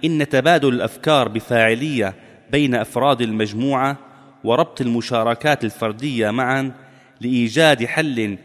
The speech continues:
يتطلب بذل جهد في العمل الجماعي. يقوم العلماء بعملهم بطرائق متشابهة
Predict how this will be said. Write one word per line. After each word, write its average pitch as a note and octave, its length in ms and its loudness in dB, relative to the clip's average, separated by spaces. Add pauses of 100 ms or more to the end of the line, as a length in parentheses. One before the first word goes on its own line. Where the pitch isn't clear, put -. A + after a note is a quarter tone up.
(320)
يتطلب C3 560 -2
بذل A#2+ 440 0
جهد D#3 520 -2 (280)
في - 100 -4
العمل A#2 340 0
الجماعي. D3 720 0 (640)
يقوم F#3 420 2
العلماء C#3 640 2 (380)
بعملهم C#3+ 920 -2 (100)
بطرائق A#2 640 2
متشابهة A#2 760 -2